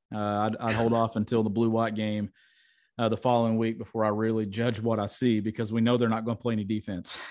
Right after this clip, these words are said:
Speaker 1: <laughs> in that
Speaker 2: Yeah.
Speaker 1: scrimmage. But, uh, the Blue White game and then the exhibition two weeks from Friday. I mean, it, it's here. It is certainly here, but we're gonna talk a little football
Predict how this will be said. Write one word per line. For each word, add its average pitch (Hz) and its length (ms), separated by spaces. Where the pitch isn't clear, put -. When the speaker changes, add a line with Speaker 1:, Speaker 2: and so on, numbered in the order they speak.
Speaker 1:
<laughs> - 240
in 147 140
that 120 160
Speaker 2:
Yeah. 139 140
Speaker 1:
scrimmage. 110 440
But, 107 240
uh, 131 140
the 117 80
Blue 143 180
White 143 240
game 135 300
and 113 80
then 110 100
the 107 120
exhibition 117 640
two 117 160
weeks 117 240
from 117 140
Friday. 113 340
I 95 80
mean, 98 140
it, 101 120
it's 113 160
here. 107 300
It 104 140
is - 180
certainly 107 380
here, 104 260
but 95 300
we're 135 120
gonna 135 80
talk 120 240
a 113 40
little 101 140
football 90 520